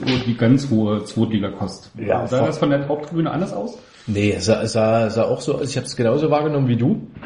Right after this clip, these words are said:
Speaker 2: Aber, ähm, es, ich, mich hat halt auch, äh, beeindruckt, wie, wie Nürnberg phasenweise gespielt hat, ne? Also von, vor allem von R B war's halt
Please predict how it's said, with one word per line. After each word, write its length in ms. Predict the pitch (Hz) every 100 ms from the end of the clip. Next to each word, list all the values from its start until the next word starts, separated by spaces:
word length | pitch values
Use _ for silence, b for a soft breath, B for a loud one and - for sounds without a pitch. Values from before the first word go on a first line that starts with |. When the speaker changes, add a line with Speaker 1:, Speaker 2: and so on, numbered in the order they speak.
| - - _ - B B B B _
Speaker 2:
Aber, 500 | 107 113 127 131 117
ähm, 340 | 120 120 117 117
es, 220 | 117 -
ich, 160 | 131 120
mich 260 | 117 139 165
hat 120 | 156
halt 180 | 143 -
auch, 220 | 110 -
äh, 180 | - 120
beeindruckt, 640 | 107 107 139 135 139 120
wie, 600 | 123 131 131 123 113 - - 110
wie 80 | 117
Nürnberg 460 | 120 131 170 139 -
phasenweise 580 | 117 117 113 110 107
gespielt 460 | 104 107 - 110 101
hat, 160 | 92 101
ne? 80 |
Also 200 | 135 117
von, 340 | 110 - 113 107
vor 200 | - 113
allem 220 | - 147
von 220 | 139 120
R 120 | - 107
B 320 | 117 147 - B B _
war's 240 | 107 110 117
halt 420 | 110 110 -